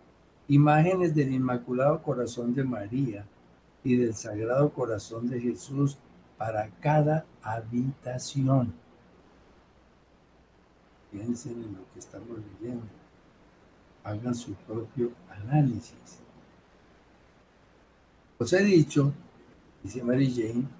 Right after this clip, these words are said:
"os he dicho que coloquéis crucifijos y medallas de San Benito en todas las ventanas y puertas". ¿Lo haremos o no lo haremos?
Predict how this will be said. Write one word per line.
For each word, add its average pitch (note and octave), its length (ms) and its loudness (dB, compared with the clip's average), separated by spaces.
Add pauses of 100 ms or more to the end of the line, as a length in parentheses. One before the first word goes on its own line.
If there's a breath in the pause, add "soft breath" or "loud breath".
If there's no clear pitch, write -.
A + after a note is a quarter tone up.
(380)
"os G#2 160 -8
he D3+ 40 8
dicho E3+ 360 6
que B2+ 160 2
coloquéis B2+ 600 2
crucifijos D3+ 960 0
y C3+ 100 4
medallas A#2 580 0
de G#2+ 80 -10
San E3 320 -4
Benito C3+ 520 -2 (540)
en A#2+ 200 -2
todas E3 500 4 (280)
las A#2 260 -2
ventanas D3 720 0 (460)
y G#2 80 -10
puertas". - 760 -8 (1900)
¿Lo D3 80 -4
haremos A3 340 -4 (640)
o B2 80 0
no A#2 160 2
lo A2+ 120 0
haremos? F#2+ 260 -8